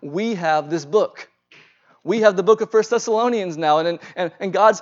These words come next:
church has God's word written to us to equip us for this battle. So, so Satan was stopping them. He thinks he's successful, but God turns it on its head and uses it against him for his glory and for our good.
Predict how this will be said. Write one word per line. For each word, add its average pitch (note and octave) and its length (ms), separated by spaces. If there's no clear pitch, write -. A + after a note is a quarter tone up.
church A#3 320
has G3+ 240
God's G3+ 340
word G3 520
written A3 300
to A3 120
us A3 120
to A#3 140
equip C#4+ 420
us G#3 220
for B3 180
this A#3+ 180
battle. B3 480
So, - 120
so A#3 160
Satan C4 380
was A3 100
stopping A3 560
them. D#3+ 180
He A3+ 140
thinks B3 260
he's A#3 180
successful, A#3 440
but G3 160
God A3+ 260
turns B3+ 280
it A#3+ 100
on G3+ 160
its F#3+ 160
head A3+ 360
and F#3 180
uses A#3 300
it G#3+ 120
against G#3+ 380
him G3+ 140
for F#3+ 100
his G#3 220
glory G3+ 480
and G3+ 220
for G3+ 140
our G#3+ 200
good. F#3+ 400